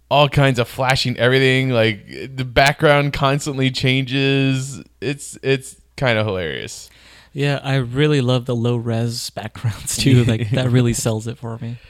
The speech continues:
Speaker 1: Um, from what I understand, there are, uh, source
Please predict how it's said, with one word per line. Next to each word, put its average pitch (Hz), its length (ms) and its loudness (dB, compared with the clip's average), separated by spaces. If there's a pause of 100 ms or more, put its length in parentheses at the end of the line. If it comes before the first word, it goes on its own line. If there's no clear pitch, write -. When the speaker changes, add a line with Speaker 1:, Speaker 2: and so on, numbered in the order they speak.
(240)
Speaker 1:
Um, 123 520 4 (320)
from - 180 -2
what 185 140 6
I 196 60 6
understand, 202 840 2 (340)
there 120 380 6
are, 101 720 4 (640)
uh, 80 260 -4
source - 580 2